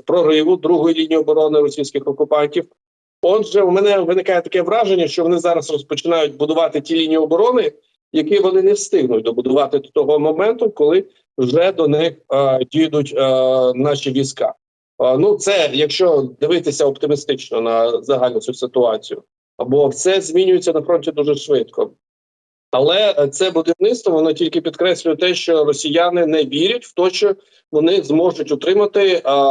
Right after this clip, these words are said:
ось ті три лінії, які на сьогодні, е, набудовані в Запорізькій та Донецькій області.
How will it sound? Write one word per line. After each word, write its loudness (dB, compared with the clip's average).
ось -4
ті 0
три 0
лінії, 0
які 0
на 0
сьогодні, 0
е, 2
набудовані 2
в -4
Запорізькій -2
та -2
Донецькій -2
області. -2